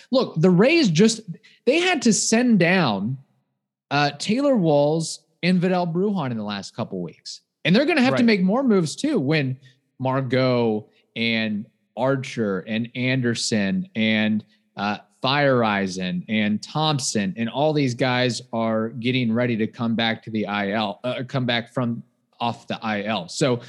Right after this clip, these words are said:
Speaker 1: something's gonna have to give. And to your point, um, you know, the Rays going after a big name starting pitcher,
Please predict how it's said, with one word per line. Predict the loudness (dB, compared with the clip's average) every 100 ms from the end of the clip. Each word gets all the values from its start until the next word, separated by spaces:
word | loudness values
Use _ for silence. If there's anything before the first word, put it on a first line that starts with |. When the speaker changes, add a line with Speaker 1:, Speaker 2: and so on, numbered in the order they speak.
| -20 -10
Speaker 1:
something's | 0 0 2 2 2
gonna | 2 0
have | -2 -4
to | -4
give. | 0 0 0
And | 0 0 -4 _ -4
to | 2
your | 4 2
point, | 0 -4 0 2 2 0 _ _ _ _ _ -20 -6
um, | 0 0 0 -2 -6 -12 _ _ -8
you | -4
know, | -2 -4 -6
the | -4
Rays | -2 0 0 0
going | -2 -2
after | -2 -4 -4 -4
a |
big | -2 -2 0
name | 0 0 0 -4 -6
starting | -4 -2 -2 -4 _
pitcher, | -4 -2 0 2 0